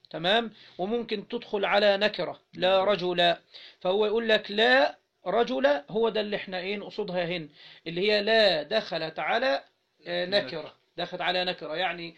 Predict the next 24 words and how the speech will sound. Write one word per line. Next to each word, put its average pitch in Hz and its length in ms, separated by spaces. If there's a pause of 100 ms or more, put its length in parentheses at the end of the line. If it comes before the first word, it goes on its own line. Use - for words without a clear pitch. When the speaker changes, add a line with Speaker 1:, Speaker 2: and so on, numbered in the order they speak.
(240)
Speaker 1:
على 175 300
غير 190 400
معرف 170 480
بالألف 180 640
واللام 180 760
ولا 202 360
بالإضافة 202 1160
ولا 202 320 (380)
غير 196 200
ذلك، 165 400
تمام؟ 196 500
لا 196 540
رجل، 160 540 (440)
يبقى 160 360
ادي 190 140
ايه؟ 208 320 (100)
ادي 175 260
لا، 220 360 (300)
وادي 180 280
النكرة 170 500
بعدها. 151 500 (500)
طب 165 180
لها 233 420
احوال، 208 460